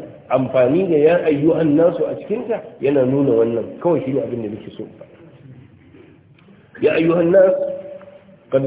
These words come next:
ja'akum burhanun min rabbikum." Hujja ta zo muku daga ubangijinku. Faɗin sa "min rabbikum", kamar da malam zai ambata mana, yana nuna, wato, kulawa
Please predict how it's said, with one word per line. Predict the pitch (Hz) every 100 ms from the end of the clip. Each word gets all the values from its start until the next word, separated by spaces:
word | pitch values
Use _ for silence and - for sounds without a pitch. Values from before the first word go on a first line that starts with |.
| 135
ja'akum | 190 190 160 160 151
burhanun | 139 131 131 151 143
min | 123 123
rabbikum." | 110 92 92 - - - - _ - - - _ _
Hujja | 160 170 165 135
ta | 139 143
zo | 151
muku | 147 147 135 - - - -
daga | 117
ubangijinku. | 104 110 120 123 117 95 82 - - - _ _ _ _ _ _
Faɗin | 170 170 156
sa | 127
"min | 139 185
rabbikum", | 170 151 151 240 226 160
kamar | 135 139
da | 123
malam | 127 127 117 -
zai | 120 120 104 -
ambata | 131 127 110 123
mana, | 170 185 165 - - - - - - - -
yana | 120 143 123
nuna, | 143 139 131 - - - - - - -
wato, | 120 120 - 127 120 120 - - - - - - - -
kulawa | 175 190 151 131 131 131 -